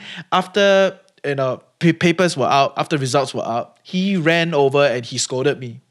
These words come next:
It's like, "My God, your handwriting very ugly, you know." I was like,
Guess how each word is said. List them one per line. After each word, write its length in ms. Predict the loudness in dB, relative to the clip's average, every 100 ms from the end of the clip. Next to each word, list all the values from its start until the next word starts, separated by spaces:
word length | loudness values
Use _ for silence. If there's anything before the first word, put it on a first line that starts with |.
| _ _ -20 -18 -8
It's 120 | 0
like, 200 | 0 2
"My 160 | 0 2
God, 200 | 4 4
your 100 | 4
handwriting 500 | 4 4 4 4 4
very 120 | 4 4
ugly, 280 | 2 4 6
you 80 | 6
know." 640 | 8 6 8 6 4 -2 -12 -18 -12 -4
I 60 |
was 100 | 0
like, 180 | 0 -2